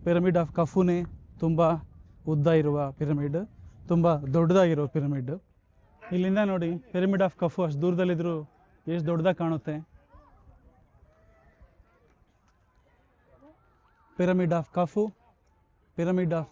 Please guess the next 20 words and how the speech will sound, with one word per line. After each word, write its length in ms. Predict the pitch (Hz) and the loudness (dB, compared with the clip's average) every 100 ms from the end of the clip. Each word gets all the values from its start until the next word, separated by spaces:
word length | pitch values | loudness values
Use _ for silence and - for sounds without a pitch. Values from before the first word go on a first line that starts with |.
| _ - | _ -4
ಕಾಫ್ರೆ, 520 | 170 180 196 196 196 _ _ _ - - - _ - | -2 -2 -2 -4 -6 _ _ _ -20 -20 -20 _ -2
pyramid 340 | 175 175 165 170 | 0 2 2 0
of 60 | 147 - _ - | -2 -10 _ -4
ಮೆನ್ಕಾರ 440 | 160 175 160 175 151 147 - - _ | 0 0 4 2 2 -2 -8 -20 _
ಒಂದೇ 300 | 156 170 185 | -2 0 2
ಕಡೆನೂ 460 | 175 175 170 156 143 _ _ _ _ | 2 2 2 0 -4 _ _ _ _
ಮೂರನ್ನು 720 | 160 180 180 170 160 151 147 | 2 4 4 2 0 -2 -4
ನೋಡ್ಬೋದು 680 | 156 170 165 160 156 175 160 | 0 2 4 4 2 0 -2
ಈ 200 | 151 147 | -2 0
ಮಧ್ಯದಿಂದ. 520 | 135 147 160 160 147 156 - _ _ - | 0 0 0 0 0 -4 -8 _ _ -20
ಈಗ 120 | 175 175 165 156 - _ _ 160 | -12 -8 -6 -6 -12 _ _ -2
ನಾವು 400 | 156 156 151 - _ _ _ _ _ _ - | 0 0 -2 -6 _ _ _ _ _ _ -4
pyramid 360 | 170 190 180 175 | 0 0 2 0
of 80 | - | 0
ಕಾಫ್ರಾ 460 | 165 170 170 156 139 - | -2 -2 -4 -4 -6 -6
ಅದರ 180 | 165 151 | -4 -2
ಹತ್ತಿರ 500 | 143 131 143 - 180 | -4 -6 -6 2 2
ಬಂದಿದ್ದೀವಿ, 500 | 156 147 143 175 180 _ _ - | 2 -2 -4 -6 -8 _ _ -6
ಗೇಟ್ 380 | 151 165 - 156 | -4 -4 -6 -6
ದಾಟ್ಕೊಂಡು. 540 | 156 - 156 147 170 | -6 -4 -4 -4 -8